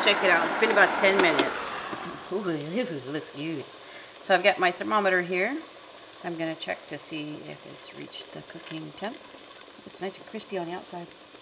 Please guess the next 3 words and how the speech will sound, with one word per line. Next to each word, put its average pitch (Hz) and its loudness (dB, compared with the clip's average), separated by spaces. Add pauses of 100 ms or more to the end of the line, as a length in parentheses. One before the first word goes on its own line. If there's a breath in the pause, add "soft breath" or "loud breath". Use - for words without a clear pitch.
(3250)
Oh 233 -4
my 151 -2
goodness. 214 -6